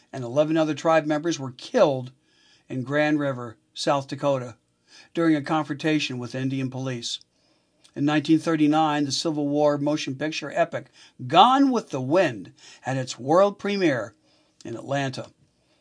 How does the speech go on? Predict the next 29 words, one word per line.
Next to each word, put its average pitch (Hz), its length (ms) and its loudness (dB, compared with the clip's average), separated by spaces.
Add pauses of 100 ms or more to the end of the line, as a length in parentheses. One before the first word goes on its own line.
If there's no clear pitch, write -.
(120)
In - 120 -16
nineteen 131 320 -4
forty-four, 156 600 2
a 135 60 -4
single-engine 151 680 0
plane 156 400 2 (240)
carrying 160 300 0
band 160 340 2
leader 156 260 4
Glenn 160 380 0
Miller, 160 340 2 (420)
a - 80 -14
major 139 380 -2
in 139 80 -2
the 127 120 -4
U 147 180 2
S 147 120 -2
Army 151 280 2
forces, 147 580 -4 (380)
disappeared 165 600 0
over 135 200 0
the 131 100 -4
English 143 400 0
Channel 127 480 -2 (340)
while 131 220 -4
en 127 140 -6
route 131 400 -2
to - 80 -18
Paris. 135 480 -2